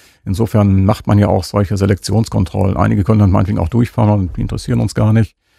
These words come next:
Und, äh, dann ist es vielleicht auch so ein Punkt. Ich kann immer nur empfehlen, also die Menschen wollen ja grundsätzlich einem selbst nichts, die dort kontrollieren, einfach den Anweisungen Folge zu leisten. Die tun das, äh, einfach nur für unser Allgemeinwohl.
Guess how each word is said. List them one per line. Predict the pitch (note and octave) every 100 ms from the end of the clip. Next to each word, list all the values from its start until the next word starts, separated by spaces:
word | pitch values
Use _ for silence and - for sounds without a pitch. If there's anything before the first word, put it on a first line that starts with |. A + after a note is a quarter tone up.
| _ _ -
Und, | G#2 G2+ -
äh, | G2+ F#2+
dann | G2+
ist | G2
es | G2
vielleicht | - G2+ -
auch | F#2+
so | -
ein | F#2+ F#2
Punkt. | A#2+ A#2
Ich | -
kann | - G3
immer | E3+
nur | E3
empfehlen, | C#3 - C#3+ D3 C3+ D#3 C3+
also | A#2+ A2
die | A2+
Menschen | B2 D3 A#2+ G#2+
wollen | C3
ja | B2+
grundsätzlich | G#2 D3+ A#2+ A2 A2
einem | A2 A2+
selbst | G2+ A#2 -
nichts, | B2 A#2+ -
die | G2
dort | G#2
kontrollieren, | A2 G2 G2+ G2 A2 A#2 _ _ -
einfach | A2+ G#2+ F#2
den | G#2
Anweisungen | - A2 G#2 G2+ F#2+
Folge | - A#2+ C3
zu | - A2
leisten. | A2 G#2+ - A2 G#2+ G#2+ E3+
Die | G2+
tun | - A#2 G#2+
das, | A2 - -
äh, |
einfach | G#2+ G#2 G#2+ - G#2+ - F2
nur | G#2 G#2+ G2
für | G#2+ G#2
unser | G#2 F#2 G#2+
Allgemeinwohl. | G2+ G#2 G2+ G#2